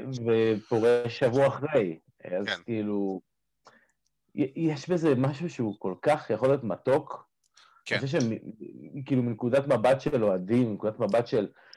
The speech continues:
Speaker 1: של וורקרים, לש-, אנשים שעבדו בביזנס ו-, והיה להם, אה, איזשהו משהו ויודעים מה, מה זה אומר. עצם העובדה שהוא יכול לחזור לטופ בגילו ולהיראות טוב, ותשמע, הבן אדם לא היה בזירה, מה,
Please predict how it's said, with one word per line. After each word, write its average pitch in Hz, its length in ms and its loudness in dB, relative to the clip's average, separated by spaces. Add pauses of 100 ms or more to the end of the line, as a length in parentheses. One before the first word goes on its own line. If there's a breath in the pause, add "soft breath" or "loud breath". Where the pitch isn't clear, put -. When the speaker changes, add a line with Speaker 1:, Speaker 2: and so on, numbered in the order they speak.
(120)
Speaker 1:
של 160 120 2
וורקרים, 185 460 6
לש-, 185 180 2
אנשים 147 460 4
שעבדו 160 580 4
בביזנס 156 520 2
ו-, 120 260 0
והיה 117 200 6
להם, 139 300 2
אה, 110 560 4
איזשהו 107 480 -2
משהו 135 500 0
ויודעים 113 340 2
מה, 123 160 2 (100)
מה 131 160 2
זה 131 80 2
אומר. 110 460 -2 (1080 soft breath)
עצם 143 320 2
העובדה 120 300 4
שהוא 117 160 0
יכול 123 200 2
לחזור 120 340 2
לטופ 110 380 0 (480)
בגילו 101 720 0 (460)
ולהיראות 104 680 0
טוב, 143 480 2
ותשמע, 104 320 0
הבן 110 260 4
אדם 131 420 2
לא 123 160 4
היה 131 160 6
בזירה, 113 560 2 (640)
מה, 120 320 0